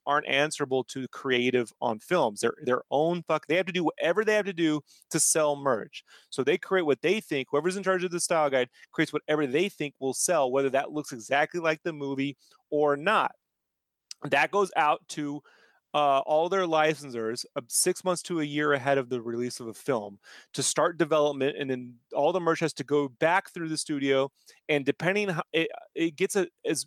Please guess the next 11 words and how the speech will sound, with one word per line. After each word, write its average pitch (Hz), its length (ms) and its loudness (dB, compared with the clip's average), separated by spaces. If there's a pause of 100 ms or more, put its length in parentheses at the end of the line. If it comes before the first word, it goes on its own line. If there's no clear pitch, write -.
much 190 360 -2
input 185 320 0
as 151 440 2
they're 151 180 2
willing 147 280 -4
to 139 80 0
put - 400 -2
time 135 260 -2
and 123 100 -2
effort 123 280 -2
into, 120 320 -8